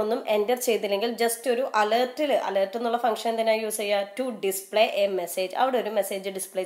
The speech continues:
ചെയ്ത് വരും, please enter the limit എന്നുള്ള ഒരു ഡിസ്പ്ലേ ചെയ്ത് വരും. ബാക്കിയെല്ലാം സെയിം സ്റ്റേറ്റ്മെന്റ് ആണ്, അതായത് ഇങ്ങനെ ഒരു സ്റ്റേറ്റ്മെന്റ് ആയിരിക്കും നമുക്ക് അവിടെ ഡിസ്പ്ലേ ചെയ്ത് വരിക, please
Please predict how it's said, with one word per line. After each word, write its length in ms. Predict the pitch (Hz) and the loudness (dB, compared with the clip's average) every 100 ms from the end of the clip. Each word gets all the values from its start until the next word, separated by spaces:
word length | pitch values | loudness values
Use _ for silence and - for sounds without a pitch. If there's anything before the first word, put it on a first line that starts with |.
| 185 | -6
ചെയ്ത് 160 | 180 175 | -6 -6
വരും, 160 | - - - - - - | -6 -10 -16 -20 -12 0
please 300 | 220 226 226 - 202 | 4 4 2 -2 0
enter 320 | 190 185 175 196 220 | 0 0 -2 -4 -4
the 80 | 427 - - 196 | -4 -6 -8 -4
limit 260 | 196 190 190 | -2 -4 -6
എന്നുള്ള 240 | 180 165 165 170 | -8 -6 -6 -4
ഒരു 120 | 262 - 202 | -6 -6 -4
ഡിസ്പ്ലേ 280 | 233 - 185 | -4 -2 -4
ചെയ്ത് 140 | 185 180 | -2 -4
വരും. 120 | 196 254 | 0 2
ബാക്കിയെല്ലാം 440 | 254 214 175 240 - | 2 0 0 0 0
സെയിം 200 | 208 208 226 | 0 0 0
സ്റ്റേറ്റ്മെന്റ് 440 | 202 190 185 180 170 | -2 -2 -2 -2 -4
ആണ്, 80 | 170 | -4
അതായത് 240 | 180 180 - | -4 -4 -4
ഇങ്ങനെ 220 | 214 214 202 | -2 -2 -2
ഒരു 100 | 185 208 | -4 -6
സ്റ്റേറ്റ്മെന്റ് 440 | 208 190 196 190 | -6 -4 -2 -2
ആയിരിക്കും 240 | 175 185 180 | -4 -4 -6
നമുക്ക് 180 | 170 170 | -6 -4
അവിടെ 180 | 170 339 - - - 208 | -2 -2 -4 -18 -12 -6
ഡിസ്പ്ലേ 300 | 220 - 196 185 | -4 -2 -4 -4
ചെയ്ത് 140 | 170 165 | -8 -10
വരിക, 140 | 175 - | -10 -4
please 260 | 214 214 | 0 0